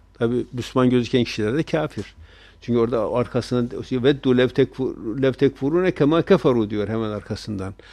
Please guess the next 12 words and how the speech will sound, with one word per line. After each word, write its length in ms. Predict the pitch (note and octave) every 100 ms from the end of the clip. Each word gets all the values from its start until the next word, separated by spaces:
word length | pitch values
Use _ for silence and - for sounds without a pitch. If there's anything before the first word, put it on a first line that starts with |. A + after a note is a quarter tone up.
| - - _ _ -
Ee, 220 | G#2 G#2 G#2+
bu 100 | A#2
adamlar 480 | A#2+ B2 B2 E3
da 80 | E3+
isterler 500 | D3+ D3 C#3 C3 F3+
ki 140 | - D#3+
siz 240 | - D3 C#3+
de 60 |
onlar 220 | C#3+ D#3+
gibi 220 | C#3+ C3+ E3
kafir 360 | D3+ D#3 G3
olasınız. 680 | G3+ G2 E2+ A2 G2+ - -